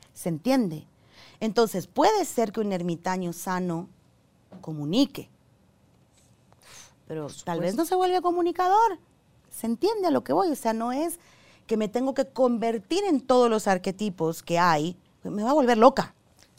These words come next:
Speaker 2: Claro.
Speaker 1: ¿No?
Speaker 2: Ahí, cuando creo yo, si ponemos más atención, porque todos tenemos talentos y virtudes,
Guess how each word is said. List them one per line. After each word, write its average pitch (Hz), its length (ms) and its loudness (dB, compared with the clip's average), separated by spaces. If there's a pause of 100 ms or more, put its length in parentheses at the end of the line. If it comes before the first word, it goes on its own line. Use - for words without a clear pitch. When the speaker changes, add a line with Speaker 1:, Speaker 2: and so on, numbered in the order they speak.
Speaker 2:
Claro. 165 200 -10 (240)
Speaker 1:
¿No? 175 140 -2
Speaker 2:
Ahí, 214 420 -4 (220)
cuando 196 400 -4
creo 208 260 -4
yo, 226 200 -2
si 233 160 -10
ponemos 190 380 -6
más 220 220 -6
atención, 190 460 -10
porque 175 180 -10
todos 190 300 -8
tenemos 185 320 -8
talentos 160 460 -10
y 180 60 -12
virtudes, 170 840 -12